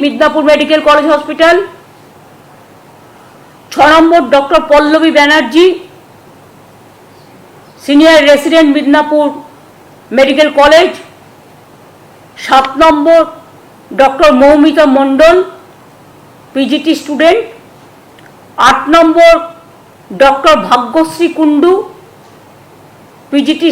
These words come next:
স্টুডেন্ট, থার্ড ইয়ারের। ন নম্বর ডক্টর সুশান্ত মণ্ডল, ফার্স্ট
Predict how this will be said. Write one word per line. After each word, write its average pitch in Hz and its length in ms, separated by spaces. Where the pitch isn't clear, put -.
স্টুডেন্ট, 320 400
থার্ড 269 280
ইয়ারের। 302 300
ন - 20
নম্বর 330 300
ডক্টর 285 320
সুশান্ত 294 380
মণ্ডল, 294 400
ফার্স্ট 269 320